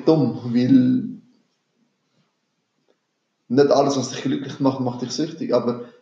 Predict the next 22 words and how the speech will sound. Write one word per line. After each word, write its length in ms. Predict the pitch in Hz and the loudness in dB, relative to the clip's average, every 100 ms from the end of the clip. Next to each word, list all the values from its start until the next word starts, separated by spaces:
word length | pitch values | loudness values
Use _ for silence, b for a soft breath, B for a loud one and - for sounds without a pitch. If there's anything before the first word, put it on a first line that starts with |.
| B _ _ _ _ | B _ _ _ _
es 200 | 143 127 | -12 -2
würde 220 | 151 170 165 | 2 4 4
mir 140 | 165 151 | 4 4
jetzt 360 | - - - - _ - | 2 -8 -14 -20 _ -12
schwer 480 | - 135 160 196 | -6 2 4 4
fa-, 400 | - 165 165 - | 2 2 2 0
fallen, 560 | - 151 156 151 151 - - | 0 2 4 4 2 -4 0
äh, 280 | 139 139 165 | 0 4 2
etwas 320 | 160 139 - | 0 -6 -2
zu 80 | 156 | 0
suchen, 220 | 156 147 | 0 0
was 200 | 139 135 | 0 0
mich 120 | - | -2
glücklich 380 | 156 185 233 - | -4 -4 -4 -2
macht 240 | 175 170 151 | -2 -2 -2
und 80 | |
mich 120 | 127 135 | -2 2
nicht 160 | 131 | 0
mehr 80 | 117 | 0
süchtig 420 | - 139 139 135 113 | -4 -4 -4 -8 -8
macht 220 | 104 - | -12 -12
danach. 320 | 123 101 - | -10 -10 -12